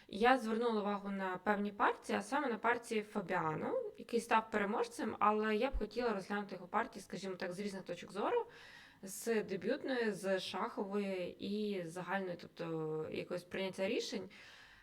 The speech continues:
Е, так само, як і в попередніх відео, я буду робити певні паузи, казати, що це пауза, це задача, ви можете в цей час подумати,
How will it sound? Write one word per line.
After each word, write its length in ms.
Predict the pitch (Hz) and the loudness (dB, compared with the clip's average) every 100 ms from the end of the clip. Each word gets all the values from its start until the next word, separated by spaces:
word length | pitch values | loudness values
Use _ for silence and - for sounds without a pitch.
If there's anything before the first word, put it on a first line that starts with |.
| - - | -8 -2
Е, 380 | 196 196 190 185 - - - | 0 2 2 0 -6 -16 -8
так 120 | 226 | -6
само, 220 | - 285 247 | 0 2 2
як 120 | - | -2
і 40 | |
в 20 | |
попередніх 580 | - 208 240 226 208 190 | -6 4 6 6 4 0
відео, 240 | 214 196 190 | 0 2 2
я 160 | 202 | 2
буду 160 | 196 196 | 2 0
робити 280 | 190 196 - | 0 -2 0
певні 320 | 190 175 170 | 2 2 2
паузи, 500 | 208 247 330 277 - | 6 8 8 2 -2
казати, 400 | 190 185 180 160 | -2 -2 -2 -4
що 160 | - | -6
це 160 | 160 175 | -8 -8
пауза, 680 | - 220 269 262 269 262 254 | 0 4 4 4 4 4 2
це 200 | - 175 | -4 -4
задача, 520 | 180 190 226 233 240 | -2 2 0 -2 -4
ви 120 | 190 | -4
можете 280 | 185 175 170 | -4 -6 -10
в 40 | |
цей 160 | - 156 | -14 -12
час 200 | 160 151 | -12 -10
подумати, 600 | - 175 254 302 311 | -8 0 0 0 -4